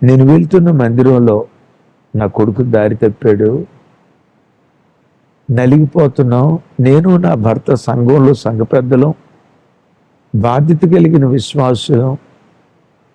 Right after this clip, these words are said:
సంఘ భారాన్ని భుజాల మీద వేసుకునే వాళ్ళం, కానీ లోకపు ప్రభావం బిడ్డల మీద పట్టాన్ని బట్టి కొడుకు దారి తప్పాడన్నా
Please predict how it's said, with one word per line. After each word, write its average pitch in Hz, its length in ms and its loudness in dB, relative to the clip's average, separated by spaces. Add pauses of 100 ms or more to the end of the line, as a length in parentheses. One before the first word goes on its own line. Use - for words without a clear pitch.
(120)
సంఘ 139 300 0
భారాన్ని 165 520 2
భుజాల 131 440 0
మీద 143 260 2
వేసుకునే 127 560 0
వాళ్ళం, 120 480 0 (1160)
కానీ 123 220 0
లోకపు 127 540 0
ప్రభావం 123 840 -2
బిడ్డల 120 300 2
మీద 123 180 0
పట్టాన్ని 113 640 -4
బట్టి 110 460 -4 (1900)
కొడుకు 117 200 0
దారి 117 280 -2
తప్పాడన్నా 117 800 -2